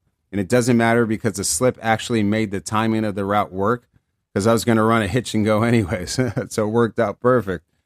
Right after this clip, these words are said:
Because they were still in two deep, I ran past the corner and I laid out in front of their safety for a diving catch along the Sarah sidelines. In the YouTube video, as I get up, you can see the man, the myth,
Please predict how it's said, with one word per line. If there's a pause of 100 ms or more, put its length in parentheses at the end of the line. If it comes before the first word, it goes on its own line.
(360)
Because
they
were
still
in
two
deep, (320)
I
ran
past
the
corner
and
I
laid
out
in
front
of
their
safety
for
a
diving
catch
along
the
Sarah
sidelines. (580)
In
the
YouTube
video,
as
I
get
up,
you
can
see
the
man,
the
myth,